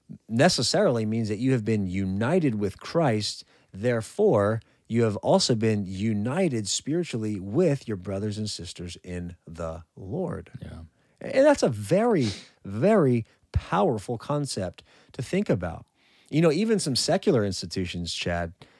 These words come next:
Speaker 1: have caught on to this idea of fellowship. Let's take
Speaker 2: Mm-hmm.
Speaker 1: Alcoholics Anonymous, for, for example.
Speaker 2: Yeah, yeah.
Speaker 1: The fellowship is what they are all about.
Speaker 2: They're all about accountability, all
Speaker 1: Yes.
Speaker 2: about all that stuff.
Speaker 1: And that's a good thing.
Speaker 2: Yeah.
Speaker 1: Like, these are inherently good things.
Speaker 2: Once again,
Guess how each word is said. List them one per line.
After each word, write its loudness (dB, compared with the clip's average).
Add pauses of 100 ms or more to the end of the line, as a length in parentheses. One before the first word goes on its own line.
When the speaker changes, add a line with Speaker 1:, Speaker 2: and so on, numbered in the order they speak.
(100)
Speaker 1:
have 0 (160)
caught 2
on 2
to -2
this -4
idea -2
of -6
fellowship. -2 (100)
Let's -10
take -4
Speaker 2:
Mm-hmm. -2
Speaker 1:
Alcoholics -2
Anonymous, -2
for, -12
for -14
example. -8
Speaker 2:
Yeah, -6
yeah. -10 (340)
Speaker 1:
The 2
fellowship 0
is -4
what -2
they -2
are -4 (380)
all 2
about. -2 (100)
Speaker 2:
They're -8
all -4
about -2
accountability, -6
all -2
Speaker 1:
Yes. -4
Speaker 2:
about -4
all -4
that -10
stuff. -16
Speaker 1:
And 4
that's 4
a 2
good 2
thing. -2
Speaker 2:
Yeah. -4
Speaker 1:
Like, 0
these 2
are 4
inherently 0
good 0
things. -2
Speaker 2:
Once -6
again, -4